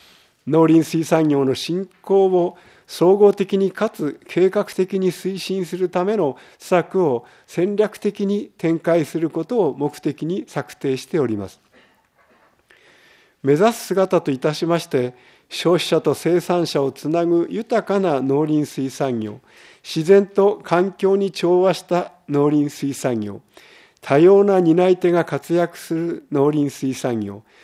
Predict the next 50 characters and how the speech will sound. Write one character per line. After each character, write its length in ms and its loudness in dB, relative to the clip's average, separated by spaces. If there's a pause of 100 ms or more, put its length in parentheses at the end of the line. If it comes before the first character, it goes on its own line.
(360)
留 140 0
萌 400 4
な 180 2
ら 140 2
で 120 0
は 180 4
を 120 2
創 300 -2
造 180 0
す 160 -10
る 260 -4
農 220 2
林 240 0
水 180 -6
産 280 -2
業 340 -4
を 260 -4 (120)
四 220 4
本 260 0
の 80 -2
柱 400 -4
と 120 -12
し、 240 -12 (540)
こ 120 2
れ 100 6
ま 100 4
で 340 0
留 140 -2
萌 240 4
の 120 2
顔 280 2
の 140 4
見 160 0
え 100 8
る 260 0
農 260 4
業・ 260 2
漁 180 -2
業 340 0
元 240 0
気 140 -8
プ 140 -6
ロ 100 4
ジ 120 -2
ェ 20 -6
ク 100 -18
ト 100 -2
事 160 -8
業 220 2
や 240 -8